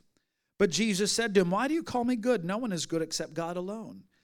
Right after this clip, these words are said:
You know the commandments, 'Do not murder, do not commit adultery, do not steal, do not give false testimony, do not defraud, honor your father and mother.'" And he said to them, "Teacher, I've kept all these things from my youth." Looking at him, Jesus showed love to him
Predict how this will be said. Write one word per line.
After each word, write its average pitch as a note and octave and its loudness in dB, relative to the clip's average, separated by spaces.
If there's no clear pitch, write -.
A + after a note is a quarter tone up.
You C#4 4
know C#4+ 6
the G#3+ 4
commandments, F3 0
'Do G3+ 4
not F3+ 4
murder, F3+ 6
do E3+ 2
not F#3 0
commit F3 -2
adultery, E3+ 0
do E3 2
not F3+ 0
steal, F3+ 4
do E3+ 2
not F3+ -2
give F3+ 0
false F3 0
testimony, F3+ -2
do G3+ -2
not G3+ 0
defraud, F3 0
honor G3+ 4
your F#3+ 2
father F3 0
and D#3 -4
mother.'" D#3+ -4
And F#3 -6
he G3 -2
said B3 -2
to F#3+ -8
them, A3 -2
"Teacher, C#4 -4
I've B3 -4
kept C4 0
all B3+ -2
these C4 0
things F#3 -2
from F#3 -4
my F#3+ -4
youth." G#3 -8
Looking C4 -2
at A3 -2
him, G#3 2
Jesus D#4 2
showed A#3+ 4
love C4 2
to G#3 2
him C#3+ -6